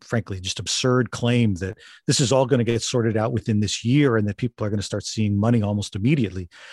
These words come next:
Anyone who knows anything about C R T C processes, much less the prospect of appeals, knows that creators aren't going to see a dime coming out of this legislation for at least five years. And so the, the,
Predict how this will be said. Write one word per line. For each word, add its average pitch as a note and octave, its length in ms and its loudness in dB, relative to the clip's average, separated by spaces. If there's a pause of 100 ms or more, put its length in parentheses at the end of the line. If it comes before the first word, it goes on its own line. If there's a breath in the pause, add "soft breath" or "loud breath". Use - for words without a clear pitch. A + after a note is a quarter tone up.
(160 loud breath)
Anyone E3 360 6
who A2+ 180 4
knows B2+ 240 4 (360)
anything D#3+ 480 2
about F#2+ 320 -6
C - 180 -6
R G2+ 60 -2
T - 180 -8
C G#2+ 260 -4
processes, G#2 540 -6 (160)
much C3+ 300 0
less B2+ 220 0 (200)
the - 60 -8
prospect A2+ 440 -4
of F2+ 80 -10
appeals, G#2+ 420 -2 (340 loud breath)
knows C3 240 4
that A#2+ 140 -2
creators D3 420 2
aren't A#2+ 160 0
going A2+ 160 2
to A2 40 2
see A2+ 220 -4
a F#2 100 -4 (140)
dime B2 480 4
coming G#2+ 280 0
out G2+ 120 -4
of F2+ 60 -10
this F2+ 180 -10
legislation G2+ 600 -6
for - 120 -8
at G#2 120 -8
least C3 380 -4
five G2 300 -6 (140)
years. F2+ 460 -12 (600 loud breath)
And A2 140 2
so B2+ 380 4 (420 loud breath)
the, A#2+ 540 2
the, B2+ 320 2